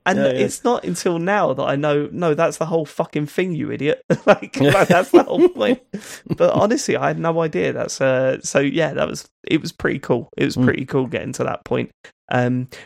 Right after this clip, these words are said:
Speaker 1: but if you, if you go for the next tier up, then you get to watch the bonus show,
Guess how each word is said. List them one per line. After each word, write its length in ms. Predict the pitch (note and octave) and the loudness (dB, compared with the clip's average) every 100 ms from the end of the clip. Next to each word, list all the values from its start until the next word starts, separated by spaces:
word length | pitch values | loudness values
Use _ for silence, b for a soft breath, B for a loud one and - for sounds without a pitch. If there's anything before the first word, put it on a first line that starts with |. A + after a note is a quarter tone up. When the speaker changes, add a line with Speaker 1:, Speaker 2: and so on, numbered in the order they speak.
| B | B
Speaker 1:
but 100 | D#3 | 4
if 160 | - - | 4 0
you, 180 | G#3 - | -2 -2
if 160 | E3 | -4
you 60 | E3 | 0
go 160 | D#3+ D#3+ | 0 0
for 120 | D3 | -2
the 80 | D3 | -2
next 260 | E3+ - | -2 -6
tier 220 | - E3 E3+ | -4 -2 -2
up, 180 | G3 - | -4 -4
then 160 | C3+ | -2
you 80 | C3+ | -2
get 180 | - - | 0 -2
to 100 | - | -2
watch 420 | C3 C#3+ F#3 - | -4 -2 -2 -4
the 100 | - | -6
bonus 340 | C3 B2+ A#2+ B2 | -2 -2 -2 -4
show, 280 | - C3 | -2 -2